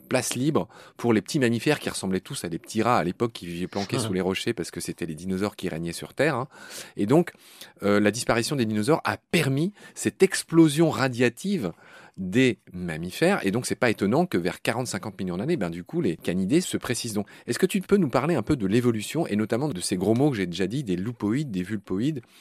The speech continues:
Speaker 1: quand est-ce qu'ils apparaissent ? Est-ce que tu nous peux nous faire un petit peu l'arbre généalogique du renard, finalement ?
Speaker 2: Bah, déjà, ouais, euh, petite remarque préalable, c'est que l'évolution, c'est passionnant parce que ça explique, euh,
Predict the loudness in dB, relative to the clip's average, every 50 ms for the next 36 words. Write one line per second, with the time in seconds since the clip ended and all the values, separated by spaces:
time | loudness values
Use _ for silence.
0 | -20 _ -12 -12 -8 -8 -8 -8 -8 -8 -8 -8 -4 -4 -2 -2 -2 -4 -4 _
1 | -20 -20 -14 -12 -4 -4 -2 0 0 -2 -2 2 4 4 4 4 4 2 2 2
2 | 2 2 0 -2 -2 -4 0 2 2 4 4 4 2 0 0 0 0 0 2 2
3 | 2 4 2 2 0 0 -4 -10 -12 -18 -18 -16 -12 -6 -4 -2 -2 -2 -2 -2
4 | -2 -4 -6 -10 -10 -10 -10 -8 -10 -12 -14 _ _ _ _ _ _ _ _ _
5 | -20 _ _ _ -16 -4 -2 -2 -2 0 2 2 4 4 4 4 4 4 4 2
6 | 0 -2 -4 -4 -6 -2 -2 0 0 0 0 2 2 2 2 2 0 -4 -10 -8
7 | -8 -6 -4 -4 -4 -2 -2 0 -2 0 0 0 2 2 2 2 2 2 0 -2
8 | -2 0 0 0 0 0 -2 -2 -2 -2 0 0 0 2 2 2